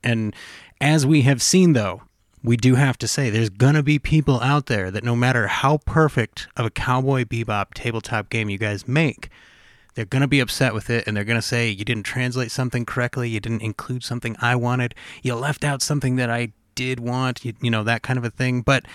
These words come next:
I think it's admirable to use the stated goal that you have, which is to make it approachable to everybody, to make it feel modern, to make it feel like it captures the essence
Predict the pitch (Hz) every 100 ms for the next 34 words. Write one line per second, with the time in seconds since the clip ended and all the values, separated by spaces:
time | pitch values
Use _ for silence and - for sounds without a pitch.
0 | - - - - _ _ _ _ _ _
1 | 135 135 - 180 202 - _ _ _ _
2 | 135 - _ 143 156 147 143 135 123 117
3 | 117 - _ _ _ _ - 135 127 117
4 | 113 - 127 143 147 123 - 135 123 117
5 | - 135 123 113 120 110 101 104 104 78
6 | - _ 117 - 107 95 - - 110 123
7 | 135 123 - 120 110 107 113 110 104 -
8 | - 139 139 123 127 123 - 113 107 104
9 | - 110 101 92 85 101 98 98 104 107
10 | 101 - - 113 104 107 - - 107 95
11 | 95 - - - - - _ _ _ _
12 | - 131 135 120 - _ - 139 - _
13 | _ _ _ - 147 143 123 - 127 107
14 | 131 - _ 160 - 123 95 - -